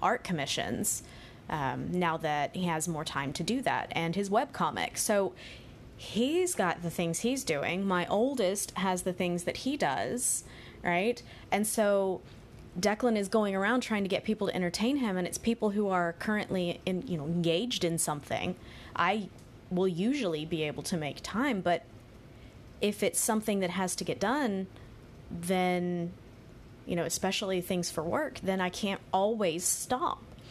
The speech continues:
The other issue that we face is that while he loves to play video games, like most kids do,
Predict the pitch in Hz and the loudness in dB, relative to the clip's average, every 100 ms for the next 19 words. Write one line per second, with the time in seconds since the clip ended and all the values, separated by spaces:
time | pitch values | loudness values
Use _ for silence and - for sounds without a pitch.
0 | - - - - - - - - - - | -18 -18 -18 -18 -18 -18 -18 -18 -18 -4
1 | 202 - 233 294 269 - 226 196 - 180 | 0 4 4 4 2 0 2 0 0 2
2 | - - 233 - - - - - 214 214 | 2 2 0 -2 -6 -12 -18 -2 0 2
3 | - 196 190 185 - - - - - - | 2 4 4 2 -2 -10 -20 -20 -20 -10
4 | - 196 190 196 180 165 175 - 190 - | 2 4 4 2 2 4 4 2 -4 0
5 | 160 185 339 185 156 135 131 202 254 - | 2 2 2 2 2 0 2 0 0 0
6 | 147 - 139 143 - - 143 - 240 226 | -2 -2 -2 0 -2 -2 -2 0 2 2
7 | 170 | 2